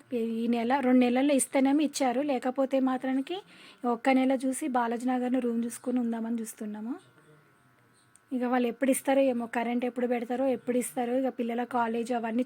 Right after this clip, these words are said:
చూసుకోవాలి కదా. వాళ్ళైనా సరే మనకి తొందరగా ఇచ్చేటట్టు చూడాలి, ఎందుకంటే వానాకాలం వస్తుంది, పిల్లలకి స్కూల్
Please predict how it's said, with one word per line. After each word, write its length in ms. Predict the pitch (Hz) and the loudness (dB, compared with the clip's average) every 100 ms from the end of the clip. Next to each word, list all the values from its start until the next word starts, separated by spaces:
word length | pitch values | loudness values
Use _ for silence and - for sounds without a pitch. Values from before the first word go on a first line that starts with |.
| 262 | 0
చూసుకోవాలి 540 | 247 - 269 262 254 | -2 0 0 2 0
కదా. 180 | 233 247 | 0 0
వాళ్ళైనా 580 | 226 226 240 262 269 285 302 | 2 2 4 6 4 4 2
సరే 200 | 285 320 | 2 4
మనకి 440 | 294 254 247 294 | 4 4 2 0
తొందరగా 440 | 285 254 254 269 262 | 2 2 2 2 0
ఇచ్చేటట్టు 420 | - 269 262 294 254 | 0 -2 0 0 2
చూడాలి, 400 | 254 240 226 220 - - - - - - | 2 2 -2 -6 -10 -20 -20 -20 -14 0
ఎందుకంటే 420 | 247 262 277 285 | 4 6 6 6
వానాకాలం 540 | 277 262 277 294 294 285 | 6 8 6 6 4 4
వస్తుంది, 340 | 277 302 285 285 | 2 4 4 6
పిల్లలకి 400 | 269 262 269 285 | 4 4 4 0
స్కూల్ 360 | - 277 269 | 0 2 6